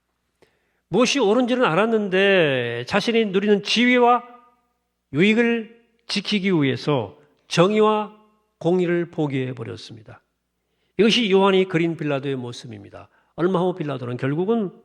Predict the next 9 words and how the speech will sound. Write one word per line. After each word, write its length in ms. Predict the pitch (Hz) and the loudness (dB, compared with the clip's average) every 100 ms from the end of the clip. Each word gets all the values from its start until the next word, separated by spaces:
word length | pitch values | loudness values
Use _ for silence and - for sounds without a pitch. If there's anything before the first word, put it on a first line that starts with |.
| _ _ | _ _
얼마 240 | - 165 139 | -8 -4 -4
안 80 | 117 | -6
돼서 260 | 135 175 | -10 -10
십자가 360 | 160 - 165 147 | -12 -12 -14 -12
사건 180 | 135 123 | -14 -12
후에 300 | 143 165 160 _ _ | -8 -8 -10 _ _
로마 220 | - 147 139 | -8 -6 -8
총독 400 | - 151 143 123 | -8 -8 -8 -8
니베리우스에게 840 | 127 147 151 - 175 170 180 190 | -6 -4 -4 -6 -8 -8 -8 -10